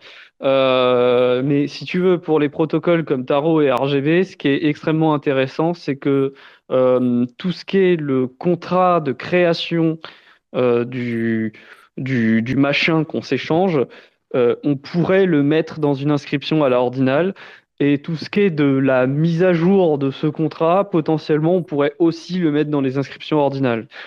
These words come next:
Mais globalement, c'est, c'est juste une réponse au problème de la, la disponibilité des données. Mais sinon, bon, bah, Taro et R G B, j'ai en-, j'ai envie de dire, il n'y a pas de question d'abandon, puisque c'est des protocoles d'assets, euh, sur d'autres chaînes. Maintenant, euh,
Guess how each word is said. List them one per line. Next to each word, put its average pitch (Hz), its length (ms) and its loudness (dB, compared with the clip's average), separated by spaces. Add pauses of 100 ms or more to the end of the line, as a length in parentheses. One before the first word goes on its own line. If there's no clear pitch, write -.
(160)
Mais 143 140 2
globalement, 165 440 2
c'est, 143 400 0 (320)
c'est 151 220 -2
juste 165 320 -2
une 151 140 2
réponse 156 560 0
au 147 80 0
problème 160 560 0
de 143 300 2
la, 123 280 2
la 120 160 0
disponibilité 147 840 -2
des 143 100 -2
données. 135 320 -2
Mais 127 120 -2
sinon, 165 420 -2
bon, 143 160 0
bah, 139 340 -2
Taro 151 300 2
et 143 120 4
R 131 100 0
G 131 160 -2
B, 165 220 2
j'ai 143 100 -2
en-, 117 120 -8 (420)
j'ai 139 80 -6
envie 143 120 -2
de 131 40 -6
dire, 165 200 2
il - 20 4
n'y 143 60 4
a 127 60 0
pas 147 180 0
de 139 120 0
question 160 460 -2
d'abandon, 143 680 0
puisque - 280 -8
c'est 139 160 -2
des 131 100 0
protocoles 147 540 -2
d'assets, 151 520 -2
euh, 131 120 0
sur 127 220 -6
d'autres 135 180 0
chaînes. 170 320 -2
Maintenant, 139 560 -2
euh, 139 80 -12